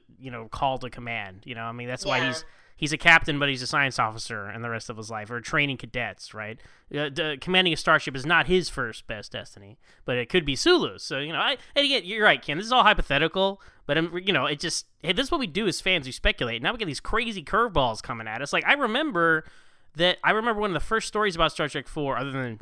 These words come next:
Speaker 1: "Chris Hemsworth is gonna come back, guys," it was that Pine and Quinto had signed on for Star Trek four. It's like, "Oh, okay, good. At least we got these two, and Kirk and Spock and the rest will fall in line," <laughs> right? I mean, that's just how it happens. That's how it works with the original series characters. So, uh,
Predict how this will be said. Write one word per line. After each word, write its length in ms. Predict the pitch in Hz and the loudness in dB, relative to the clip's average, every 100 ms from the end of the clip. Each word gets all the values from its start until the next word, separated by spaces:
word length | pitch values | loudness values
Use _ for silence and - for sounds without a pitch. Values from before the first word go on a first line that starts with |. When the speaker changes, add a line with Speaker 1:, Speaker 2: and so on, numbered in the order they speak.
| - | -2
Speaker 1:
"Chris 240 | 262 269 | 0 0
Hemsworth 400 | 349 277 214 240 | -2 -2 0 0
is 80 | 180 | -2
gonna 200 | 233 233 | -6 -4
come 160 | 208 208 | -4 -2
back, 200 | 208 196 | -2 0
guys," 220 | 208 226 - - | -2 -2 -8 -2
it 60 | 160 | 2
was 140 | 165 | 4
that 180 | 151 147 - - | 4 0 -2 4
Pine 280 | - 147 175 | 4 4 0
and 80 | 180 | 0
Quinto 360 | 175 170 139 | 0 2 0
had 80 | 135 | 0
signed 240 | - 131 | 2 2
on 100 | 117 | 2
for 80 | 120 | -2
Star 180 | 117 120 | -4 -4
Trek 140 | 131 131 | -4 0
four. 260 | 240 - - - - - | 0 0 -8 -20 -20 -12
It's 80 | 160 | -6
like, 120 | 254 | 2
"Oh, 140 | 302 | 4
okay, 160 | 190 208 | 4 2
good. 140 | 214 160 | 2 0
At 40 | |
least 140 | 165 | 0
we 80 | - | 0
got 160 | 196 180 | 0 0
these 180 | 196 - | -2 -4
two, 140 | 135 | -4
and 80 | 135 | 0
Kirk 220 | 185 180 | -2 -2
and 80 | 160 | -2
Spock 200 | - 143 | 4 4
and 100 | 139 | 4
the 60 | 135 | 0
rest 260 | 143 147 - | 2 0 -2
will 100 | 131 | -8
fall 280 | 131 123 | -4 -2
in 80 | 135 | 2
line," 320 | 196 147 104 - | 4 4 4 -6
<laughs> 80 | - | -4
right? 120 | 196 190 | -4 -2
I 80 | |
mean, 140 | 170 151 | -4 -4
that's 120 | 139 | -4
just 160 | 156 - | -8 -10
how 140 | 139 | -8
it 100 | 139 | -8
happens. 380 | 131 151 151 135 | -8 -12 -12 -14
That's 140 | 127 127 | -14 -8
how 120 | 135 | -4
it 40 | |
works 360 | 214 247 - - - - - 190 | -2 -2 -6 -20 -20 -18 -16 -8
with 140 | 156 | -6
the 80 | 143 | -2
original 280 | 160 160 143 | -2 0 -4
series 320 | - 143 127 | -2 -4 -4
characters. 560 | 202 254 208 120 110 - | -4 -2 -4 -6 -8 -4
So, 260 | 143 131 | -2 0
uh, 260 | 123 120 | 0 -2